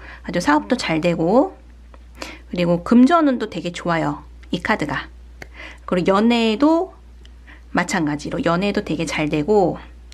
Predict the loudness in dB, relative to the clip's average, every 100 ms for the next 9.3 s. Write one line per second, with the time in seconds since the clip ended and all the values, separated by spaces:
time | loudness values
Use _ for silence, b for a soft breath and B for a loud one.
0 | B B B -2 2 2 2 0 -2 -2
1 | 0 2 4 4 2 0 -4 -4 -2 0
2 | 0 -2 0 -2 B B B B 0 2
3 | 2 -2 -2 0 2 2 0 -2 -2 0
4 | 0 0 -2 -6 -2 0 2 2 0 -2
5 | -4 -2 0 2 2 2 0 -2 -2 0
6 | 0 0 -2 -2 -2 0 2 2 2 6
7 | 6 6 2 2 0 -4 B B 0 2
8 | 2 0 -2 -2 -4 -6 -6 -2 -2 -2
9 | -6 -10